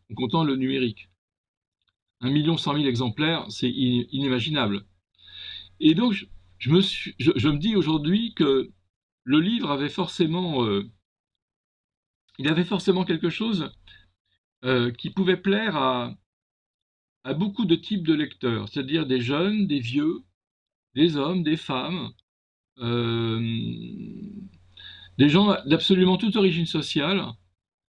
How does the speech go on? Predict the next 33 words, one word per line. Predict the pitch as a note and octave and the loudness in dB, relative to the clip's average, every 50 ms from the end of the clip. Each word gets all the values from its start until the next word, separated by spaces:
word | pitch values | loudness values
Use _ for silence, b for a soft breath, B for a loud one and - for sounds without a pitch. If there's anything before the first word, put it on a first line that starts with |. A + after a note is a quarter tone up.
| _ _ _ _ _ _ _ _ _ _ _ _ _ _ - | _ _ _ _ _ _ _ _ _ _ _ _ _ _ -2
et | D3+ D#3 D#3 | -2 -2 2
que | - F#3 F3+ | 4 4 4
par | F3 F3+ - A3 A3+ | 4 4 -2 -2 0
le | G#3+ G#3+ G3 | 2 2 0
système | G3+ - G3+ - - - G3+ G3+ G3+ F#3+ F3 D3+ | 0 -2 -8 -8 -4 0 2 2 4 2 2 0
de | C#3+ D3 | 0 0
la | C#3+ D3 | -2 -2
proposition | D3 - F#3 F3+ D#3+ F3 E3+ D#3+ E3+ E3 - - F#3 F3+ | -2 -2 -4 -2 -2 -2 -2 -2 -4 -4 -2 -2 -2 -2
qui | E3+ - | -2 -4
était | C#3 B2+ D3+ D3 | -4 -4 -6 -8
faite, | - - A3 A#3+ - - | -6 -4 -6 -6 -6 -10
c'est-à-dire | - B2 - C3 C3+ | -14 -8 -6 -4 -4
l'expérience | D3 - - - - D#3 E3 F3 F#3+ F3+ D#3+ | -4 -6 -6 -6 -4 -2 0 0 0 -2 -2
de | - D3 | -4 -8
pensée, | - - D3 C#3 - - G#3+ A3 D#4+ D#4 _ _ _ _ _ _ _ _ _ _ _ _ _ _ _ _ _ - | -10 -8 -12 -10 -8 -6 -4 -4 -4 -6 _ _ _ _ _ _ _ _ _ _ _ _ _ _ _ _ _ 0
le | C3 C3+ | 0 2
côté | A#2 D#3+ D3 - E3 E3 E3+ D#3+ - _ _ _ _ _ _ _ _ _ _ _ _ - | 2 2 2 4 4 4 4 2 0 _ _ _ _ _ _ _ _ _ _ _ _ -4
que | D3+ | -2
vous | D3 D3 E3 | 0 2 2
appelez | E3+ E3+ G#3+ G3 | 2 4 2 2
philosophique, | G3+ G3+ F3+ F3+ F3 F#3 F3 F3 A#3 A#3+ A3 - | 2 4 2 4 4 2 2 0 -2 -4 -4 -4
mais | F3+ D#3 - | -4 -6 -4
qui | - F#3+ E3+ | -4 -4 -6
pour | - - E3+ E3+ | -4 -2 -2 0
moi | F#3 G#3 G3 | 0 0 0
s'apparente | - F3+ - E3+ E3 D#3 E3+ F3 E3 - | -2 -4 -4 -4 -6 -4 -4 -4 -4 -4
presque | - - A3 G3 - F#3+ | -4 -2 -2 0 0 -2
plus | F3+ - G3+ G3 - | -2 0 -2 0 0
à | F#3 | 0
une | D#3+ D3+ | 0 -2
expérience | D#3 - - D3 D3 D#3 C#3 | -4 -4 -4 -6 -6 -6 -6
de | C#3+ C#3 | -8 -10
pensée, | - D3 D3 - - C3+ B2 D#3 G#3 | -10 -10 -14 -10 -4 -4 -4 -4 -4